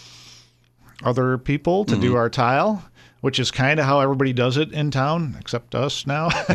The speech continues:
Speaker 1: Uh, but anyway, we, we brought that in-house. It's been a good thing because, um,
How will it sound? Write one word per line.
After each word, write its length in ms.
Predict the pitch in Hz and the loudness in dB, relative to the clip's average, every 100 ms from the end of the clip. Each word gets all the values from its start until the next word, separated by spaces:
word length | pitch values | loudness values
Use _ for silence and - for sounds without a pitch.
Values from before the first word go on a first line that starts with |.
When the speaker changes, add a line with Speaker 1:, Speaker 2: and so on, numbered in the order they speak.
| - | 2
Speaker 1:
Uh, 560 | 123 190 147 143 147 - 156 123 | 0 2 2 2 0 -2 -4 -6
but 260 | 151 131 135 | -8 -4 2
anyway, 300 | 175 143 135 | 4 4 2
we, 120 | 147 | 2
we 180 | 165 151 | 2 2
brought 160 | 170 165 | 2 2
that 100 | 151 | 2
in-house. 360 | 135 143 131 | 2 0 0
It's 100 | 127 | -4
been 140 | - 143 | -2 0
a 60 | |
good 160 | 127 131 | 0 0
thing 220 | 131 131 | 0 0
because, 580 | 123 127 131 120 113 - - | 0 0 2 0 -2 -8 -6
um, 380 | 123 117 117 110 | -2 0 -2 -4